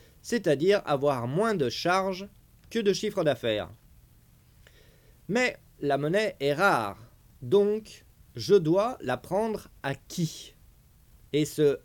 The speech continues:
à qui est toute la question de l'organisation de notre société. Généralement, l'humain prend à la nature, parce que la nature n'établit pas de facture.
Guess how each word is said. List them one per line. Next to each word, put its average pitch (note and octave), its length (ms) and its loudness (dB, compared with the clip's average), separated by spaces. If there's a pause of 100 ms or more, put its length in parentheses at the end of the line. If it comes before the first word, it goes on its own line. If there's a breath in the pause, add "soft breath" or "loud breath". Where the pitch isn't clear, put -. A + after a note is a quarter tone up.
(140)
à F#3+ 140 0
qui A3+ 340 -6 (400)
est D3 240 0
toute - 380 -6 (120)
la F3 220 2
question F#3 580 -2
de D#3 120 0
l'organisation D#3+ 960 0
de E3+ 180 -2
notre G3+ 180 0
société. D#3+ 580 0 (1000 soft breath)
Généralement, F#3 720 2
l'humain G3 520 0 (640)
prend G#3 460 -2 (460)
à F3 80 2
la F#3+ 140 4
nature, B2 500 -2
parce - 240 -6
que D#3 80 -4
la E3 200 0
nature C3+ 420 0
n'établit D#3+ 380 -2
pas G3 140 2
de F#3 80 -10
facture. A#2+ 560 -4